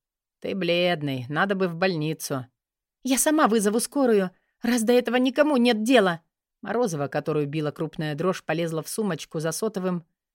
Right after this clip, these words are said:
но Кирилл оборвал ее. «Света, забери Дарью Андреевну и отвези на квартиру.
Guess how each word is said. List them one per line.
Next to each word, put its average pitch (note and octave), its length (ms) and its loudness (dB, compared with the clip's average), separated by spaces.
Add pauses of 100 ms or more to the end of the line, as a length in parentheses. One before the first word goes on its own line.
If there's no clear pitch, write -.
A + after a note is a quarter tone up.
(100)
но F3+ 120 -6
Кирилл F#3+ 300 2
оборвал F#3+ 420 2
ее. C3 300 -4 (520)
«Света, C#3+ 640 -4 (120)
забери D#3+ 440 -6
Дарью C#3+ 340 0
Андреевну C#3 580 -2 (420)
и - 80 -10
отвези F3+ 400 -2
на E3 100 -2
квартиру. C#3+ 600 -4